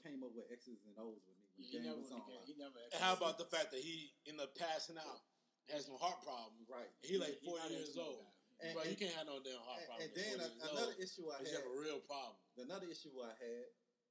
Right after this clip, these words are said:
Speaker 1: in the championship game against Golden State, when J R got the rebound and running the wrong way. Bro, as a coach, you need to know you got a timeout.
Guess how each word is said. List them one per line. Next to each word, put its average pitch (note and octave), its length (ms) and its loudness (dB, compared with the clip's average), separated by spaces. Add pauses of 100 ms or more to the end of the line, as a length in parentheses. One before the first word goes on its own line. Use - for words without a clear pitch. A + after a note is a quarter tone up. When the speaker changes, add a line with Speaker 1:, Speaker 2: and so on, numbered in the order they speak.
(300)
Speaker 1:
in C3+ 80 -2
the C3+ 100 2
championship E3+ 540 -4
game C3+ 220 -6 (100)
against A#2+ 240 -6
Golden B2 240 -2
State, C#3 320 -6 (480)
when A#2+ 160 -8
J C3 160 -4
R B2+ 240 -2
got B2+ 240 -4
the A#2+ 160 -4
rebound B2+ 480 -6
and - 60 -4
running B2+ 180 -8
the A#2 140 -6
wrong B2 260 -8
way. C3+ 160 -6 (320)
Bro, C#3+ 80 -2
as C#3 80 -2
a B2+ 80 -12
coach, F3+ 300 -8
you - 20 -10
need C#3+ 160 -12
to A#2 80 -4
know B2 160 -2
you - 80 -16
got G2+ 160 -6
a F#2+ 80 -12
timeout. F#2 400 -14